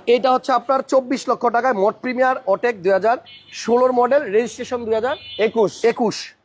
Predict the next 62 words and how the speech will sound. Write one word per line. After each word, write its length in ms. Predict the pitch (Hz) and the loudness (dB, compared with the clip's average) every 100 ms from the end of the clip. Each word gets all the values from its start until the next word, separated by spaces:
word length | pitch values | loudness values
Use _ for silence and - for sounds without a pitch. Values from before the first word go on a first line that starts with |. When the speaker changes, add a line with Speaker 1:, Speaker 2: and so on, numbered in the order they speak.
| _ | _
Speaker 1:
ঠিকানাটা 320 | 254 254 247 214 | -2 0 0 0
একটু 140 | 214 | 0
বলে 140 | 190 | 2
দেন 60 | 180 | 2
Speaker 2:
চব্বিশ 120 | 165 | 2
Speaker 1:
ভাইয়া। 140 | 123 117 | 0 -2
Speaker 2:
লাখ। 140 | 120 - - - - - _ | -4 -10 -20 -18 -18 -20 _
ঠিকানা 260 | 175 190 202 | -2 0 2
হচ্ছে 380 | 214 - - 220 220 233 233 - _ _ _ - | 0 0 2 4 6 4 -2 -12 _ _ _ 0
হাউস 200 | 170 196 | 0 2
নাম্বার 260 | 214 214 | 0 0
ষোলো, 260 | 202 214 220 | 2 4 6
রোড 160 | 202 196 | 6 4
নাম্বার 280 | 208 214 | 0 0
ফোর, 220 | 202 220 208 | 2 2 4
ব্লক 300 | 190 196 214 | 2 4 4
এফ, 160 | 233 - _ _ _ _ 151 | 2 0 _ _ _ _ -2
গাড়ি 180 | 160 202 | 2 2
বাজার 260 | 208 208 | 4 2
বিডি, 240 | 196 208 226 | 2 0 0
বনানী 360 | 180 180 196 | 0 0 -4
থানা 260 | 190 165 175 | -6 -6 -4
আছে 200 | 190 185 | -4 -4
যে 120 | 196 196 | -2 0
এগারো 280 | 175 180 | 2 2
নম্বর 240 | 185 190 196 | 0 0 0
রোড 120 | 190 | 2
দিয়ে 160 | 180 180 | 0 0
ঢুকে 200 | 185 190 | 0 -2
যে 100 | 185 | 0
বনানী 280 | 175 180 | 0 -2
থানা, 300 | 175 185 214 - _ _ _ - | -4 -4 -6 -10 _ _ _ -4
থানার 200 | 180 175 | -2 0
থেকে 160 | 196 196 | 0 2
পশ্চিম 300 | 190 185 202 | 0 0 0
দিকে 160 | 196 196 | 2 2
দুইটা 200 | 190 196 | 2 2
বিল্ডিং 260 | 196 208 | 2 0
পরে। 280 | 180 196 247 - _ _ _ | 2 0 0 -4 _ _ _
আর 260 | 147 147 156 | -2 0 0
কাকলি 440 | - 180 190 208 | -2 0 2 2
থেকে 160 | 196 214 | 2 2
নামতে 260 | 196 190 | 2 0
পারেন 180 | 190 190 | 0 0
আপনারা, 280 | 180 196 185 | -2 0 0
বনানী 260 | 175 180 180 | 0 0 0
এগারো 240 | 175 185 | 2 0
নম্বর 160 | 185 190 | 2 0
রোডে 120 | 185 | 0
নামতে 240 | 180 175 | 0 0
পারেন, 180 | 180 185 | 0 0
চেয়ারম্যান 340 | - 180 185 | 0 0 2
বাড়িতে 200 | 190 185 | 2 2
নামতে 220 | 180 170 170 | 0 0 0
পারেন, 180 | 185 | 0
but 80 | 180 | -2
চেয়ারম্যান 320 | 156 175 180 | 0 0 2
বাড়ির 160 | 170 170 | 0 0
রোডটা 200 | 165 175 | 0 0
এখন 140 | 170 170 | -2 -2
কাটা 260 | 165 180 | 0 2
আছে। 260 | 170 - | 0 -2